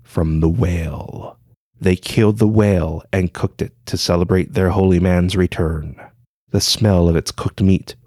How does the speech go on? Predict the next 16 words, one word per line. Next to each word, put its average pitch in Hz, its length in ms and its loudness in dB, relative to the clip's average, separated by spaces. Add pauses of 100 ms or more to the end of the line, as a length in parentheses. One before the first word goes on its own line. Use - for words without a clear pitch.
(120)
reached - 480 -2 (120)
Tinidao. 82 1000 -2 (260)
He 104 160 2
was 95 280 4
outraged 95 720 0
and 135 140 -2
sent - 300 -2
a - 60 -4
goddess 92 680 -2
and 92 180 -2
several 120 420 2
women 95 500 2 (200)
to - 140 -2
retrieve 92 600 0
the - 80 -2
priest. - 640 -8